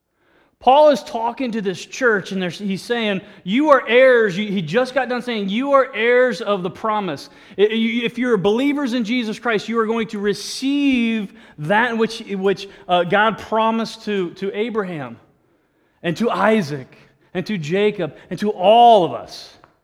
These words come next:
all of Israel, all of God's chosen people. He's, he's saying, "You're there, but why is it that you want to go back to the way of the world?"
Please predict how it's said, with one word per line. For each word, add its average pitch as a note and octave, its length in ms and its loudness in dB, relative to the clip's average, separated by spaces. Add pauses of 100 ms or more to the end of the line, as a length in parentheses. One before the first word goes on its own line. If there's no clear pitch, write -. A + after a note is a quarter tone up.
(360)
all G3 180 2
of G#3 80 0
Israel, E3 300 0
all F3+ 80 -2
of D#3+ 40 -10
God's F#3+ 220 -2
chosen G#3 320 -6
people. G3+ 280 -6
He's, F#3 160 -4
he's G#3+ 200 -6
saying, B3 280 -2 (200)
"You're C#4+ 320 2
there, G#3+ 500 4
but D#3+ 560 0 (420)
why C#4 400 -6
is G3+ 320 -2
it A2 220 -18 (1120)
that E3+ 80 -6
you F#3 180 -2
want A3+ 120 0
to G3 80 -4
go F3+ 120 0
back D3 840 -4 (1200)
to F#3 100 -12
the D#3+ 80 -6
way F3+ 160 -6
of G3 100 -6
the F3 80 -6
world?" B2 440 -8